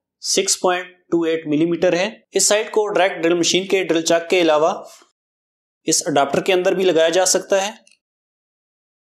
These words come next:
फ्लेक्स शाफ्ट के इस साइड के अंदर हेक्सागोनल सिक्स साइड वाला होल है। हेक्स का डायमीटर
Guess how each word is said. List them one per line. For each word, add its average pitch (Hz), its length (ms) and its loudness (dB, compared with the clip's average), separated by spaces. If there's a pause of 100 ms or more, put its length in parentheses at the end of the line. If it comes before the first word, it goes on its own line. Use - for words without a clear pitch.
(300)
फ्लेक्स 202 240 0
शाफ्ट 214 280 0
के 208 180 0 (180)
इस 190 140 0
साइड 202 220 -2
के 208 140 0
अंदर 185 260 0
हेक्सागोनल 156 600 0 (500)
सिक्स - 260 -4
साइड 175 200 0
वाला 180 180 2
होल 170 240 0
है। 202 60 2 (280)
हेक्स - 220 0
का 208 180 0
डायमीटर 170 560 0